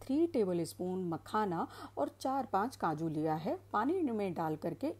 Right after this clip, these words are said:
इसका भी एक दरदरा या महीन पेस्ट बना लें। ये देखिए कुछ इस तरीके से तैयार होगा। ये देखिए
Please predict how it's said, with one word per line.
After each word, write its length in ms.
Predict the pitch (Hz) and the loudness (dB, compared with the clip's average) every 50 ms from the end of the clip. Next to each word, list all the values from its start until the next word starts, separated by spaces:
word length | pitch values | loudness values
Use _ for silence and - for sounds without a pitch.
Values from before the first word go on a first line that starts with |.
| - | -2
इसका 300 | 277 269 - - 294 254 | -4 -4 -2 -2 -2 -2
भी 280 | 202 160 175 165 165 165 | 0 0 -2 0 0 0
एक 120 | 208 - - - | -2 -2 0 2
दरदरा 360 | 202 202 196 196 247 277 392 | 2 2 2 2 0 0 0
या 140 | 415 415 349 | 2 2 2
महीन 320 | 240 190 165 165 185 175 | 2 0 0 0 0 0
पेस्ट 340 | 165 - 180 269 - - - - | 0 0 0 -2 -2 -4 -4 -2
बना 200 | 185 165 156 151 | 0 0 0 0
लें। 180 | 151 156 156 151 - - - - - - - - - - - - - - - - - - | 0 0 0 -2 -4 -10 -20 -20 -20 -20 -20 -20 -20 -20 -20 -20 -20 -20 -20 -16 -14 -8
ये 180 | 208 - 196 170 | -2 2 2 2
देखिए 360 | 147 160 160 - - 262 349 - - - - - - - | 2 2 -2 0 -2 -2 -2 -2 -6 -14 -20 -12 -2 0
कुछ 200 | 311 330 - - - - | 0 0 0 0 2 2
इस 160 | 208 170 - | 2 2 2
तरीके 380 | - 165 156 147 - - 165 156 | 0 0 0 -2 -2 -2 -2 -2
से 220 | - - 170 156 175 - - - - - - - - - - - - | -2 -4 -4 -6 -6 -10 -16 -20 -20 -20 -20 -20 -20 -20 -20 -4 0
तैयार 240 | - 190 170 165 170 | 2 2 2 2 0
होगा। 220 | 156 185 208 202 - - - - - - - - - - - - | -2 -4 -6 -6 -8 -12 -14 -18 -20 -20 -20 -20 -20 -20 -6 0
ये 100 | 233 247 | 2 4
देखिए 420 | 202 175 156 151 - 254 269 359 | 4 4 2 0 0 -2 -2 -2